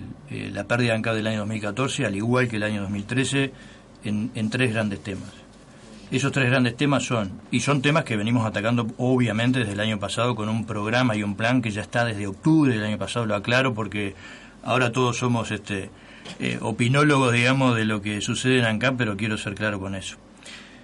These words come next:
Eh, esa, esos tres conceptos que para mí engloban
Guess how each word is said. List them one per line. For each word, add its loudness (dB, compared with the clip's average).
Eh, 2
esa, 2
esos 2
tres 2
conceptos -2
que -6
para 0
mí 6
engloban 2